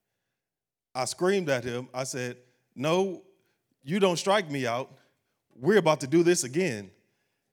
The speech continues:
And I'm not going anywhere. I'm getting back in the batter's box, and we're about to do this again." Now, at this point, everybody is looking like, "Oh my gosh, this dude is crazy."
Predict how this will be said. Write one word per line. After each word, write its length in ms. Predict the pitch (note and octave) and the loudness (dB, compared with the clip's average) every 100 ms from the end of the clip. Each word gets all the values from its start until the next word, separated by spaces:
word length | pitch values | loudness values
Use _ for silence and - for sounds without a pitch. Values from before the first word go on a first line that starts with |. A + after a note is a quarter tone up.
| _ | _
And 160 | C3 E3+ | -4 0
I'm 120 | G#3 | 0
not 180 | F3+ E3+ | 0 0
going 260 | F3 F#3 | -2 0
anywhere. 380 | G#3+ F#3+ C#3 C3+ | 0 0 0 -2
I'm 140 | B2+ G3 | -2 -2
getting 240 | F3+ F3 | 0 0
back 200 | E3 F3 | 2 0
in 60 | F3 | -2
the 100 | E3+ | -2
batter's 360 | F#3 G3+ D#3+ | 0 0 -2
box, 260 | C3 C#3 D3+ | -4 -6 -6
and 100 | - | -4
we're 120 | A3+ | -2
about 200 | E3+ D#3 | 0 -2
to 40 | D3+ | 0
do 160 | E3+ | 0
this 160 | F3+ F#3+ | 0 -4
again." 420 | F3 A#3 D#3 G#2+ - _ _ _ | -6 -6 -6 -8 -16 _ _ _
Now, 140 | B2+ C#3 | -4 -2
at 80 | |
this 220 | D#3 C#4 - | 0 -2 -2
point, 320 | F3+ D#3+ D3+ | -6 -6 -2
everybody 500 | G3 A#3+ G3+ F3 E3+ | -2 0 0 0 0
is 140 | D#3 D3+ | -2 -2
looking 280 | G#3 F#3 | -2 -2
like, 220 | D3 A#2 - | -6 -6 -6
"Oh 160 | C3 F3 | -4 -2
my 200 | E3 D#3+ | -2 -4
gosh, 380 | C3+ B2+ B2 - | -4 -4 -6 -8
this 180 | D#3+ | -10
dude 180 | C3 C#3 | -6 -6
is 120 | C#3+ | -6
crazy." 400 | - A2+ G2 F#2 | -10 -14 -14 -20